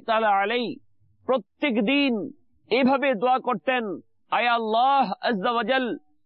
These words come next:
তুমি যদি কাউকে ওফাতের পর কবরে নামাজ পড়ার সৌভাগ্য প্রদান করে থাকো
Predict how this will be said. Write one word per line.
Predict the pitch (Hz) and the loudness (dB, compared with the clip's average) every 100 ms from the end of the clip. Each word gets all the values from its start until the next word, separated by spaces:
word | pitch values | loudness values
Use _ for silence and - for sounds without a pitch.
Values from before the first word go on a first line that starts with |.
| _ | _
তুমি | 214 233 269 | -2 0 2
যদি | 254 220 214 | 0 0 -2
কাউকে | - 190 214 185 220 185 113 _ _ _ _ | 0 0 -2 -2 -2 -2 -4 _ _ _ _
ওফাতের | 185 170 254 294 262 262 185 | -6 0 0 0 2 -2 0
পর | 202 214 233 196 117 _ _ _ _ - | 0 2 2 0 -4 _ _ _ _ -2
কবরে | 208 214 269 254 | 0 2 2 2
নামাজ | 220 185 196 247 285 - | 2 0 0 0 -2 -2
পড়ার | 226 226 208 | -2 0 -2
সৌভাগ্য | - 208 240 254 208 226 | -2 0 2 0 0 -2
প্রদান | 208 196 208 185 | -2 0 -2 0
করে | 190 180 | -2 -2
থাকো | 175 160 175 156 127 | -4 -4 -2 0 -2